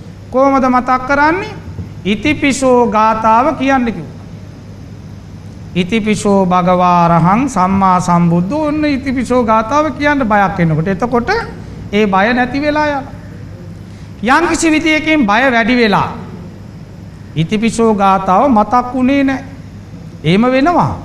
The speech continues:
සමහර කලබල වෙච්ච වෙලාවට ඉතිපිසෝ කටට එන්නේ නෑ, අමතක වෙලා. ඉතිපිසෝ ගාථාව අමතක වුණා නම් මගේ ධර්මය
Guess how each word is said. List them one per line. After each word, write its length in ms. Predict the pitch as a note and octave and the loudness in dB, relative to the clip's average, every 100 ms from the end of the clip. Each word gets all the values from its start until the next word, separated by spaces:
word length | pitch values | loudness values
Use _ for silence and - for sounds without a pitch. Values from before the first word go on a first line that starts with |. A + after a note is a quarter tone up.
| - - - - - - - - - - - - - - - | -14 -18 -18 -18 -18 -18 -16 -16 -16 -18 -18 -18 -18 -18 -16
සමහර 440 | - D3 F3+ G3 G#3 | -2 2 4 4 2
කලබල 420 | G3+ D#3+ F#3 G3 G3 | 2 2 2 2 2
වෙච්ච 220 | F#3+ F#3+ | 2 2
වෙලාවට 400 | F#3 F3+ G3 C4 | 2 4 2 4
ඉතිපිසෝ 520 | C4 A#3+ B3+ B3+ C#4+ D4+ | 2 4 2 2 2 2
කටට 300 | C#4 D4 D#4 | 2 2 2
එන්නේ 240 | D#4 E4 | 2 2
නෑ, 120 | E4+ | 2
අමතක 360 | D4+ D4 D#4 D#4+ | 2 2 0 0
වෙලා. 320 | C#4 G#3 C#3 - - - - - - - - - - - - | 2 2 0 -4 -10 -14 -16 -16 -16 -16 -16 -16 -16 -16 -10
ඉතිපිසෝ 600 | D#3 D#3 G3 G3 G3 F#3+ | -6 -2 0 0 2 2
ගාථාව 560 | F3+ F#3 F#3 F#3 F#3 F#3 | 4 4 2 2 2 4
අමතක 420 | E3 D3 D#3+ F#3+ G3+ | 4 4 2 0 0
වුණා 360 | G#3 A#3+ B3+ | 2 4 4
නම් 280 | C4+ A#3 E3 C3+ - - - - - - | 4 2 2 -2 -8 -16 -16 -18 -18 -6
මගේ 380 | C3+ D3+ G3+ G3 | -2 2 2 2
ධර්මය 420 | D3 D3 F#3 G3+ | 2 2 4 2